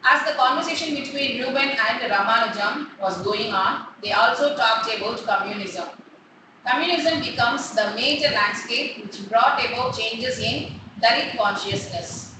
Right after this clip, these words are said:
Emmanuel, this is the last generation of this novel, Untouchable Spring. His story is the fifth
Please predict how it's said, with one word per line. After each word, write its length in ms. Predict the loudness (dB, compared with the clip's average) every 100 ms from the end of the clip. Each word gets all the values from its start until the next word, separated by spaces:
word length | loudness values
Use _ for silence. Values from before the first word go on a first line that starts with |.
| -20 -20 -20 -20 -20 -12
Emmanuel, 600 | -2 4 4 4 -2 -4
this 360 | -6 -10 -12 -16
is 220 | -12 -4
the 160 | 2 4
last 480 | 6 6 4 0 -4
generation 460 | -2 -2 -4 -2 -2
of 180 | -2
this 180 | -4 -6
novel, 360 | 0 2 4 4 2
Untouchable 460 | -2 -2 -8 -8 -8
Spring. 420 | -4 -2 -2 -6 -12 -20 -20 -20 -20 -20 -20 -20 -20 -8
His 220 | -4 -4
story 380 | -4 0 2 2
is 380 | 2 -2 -2 4
the 300 | 4 4 0 -8 -8
fifth 260 | -6 -6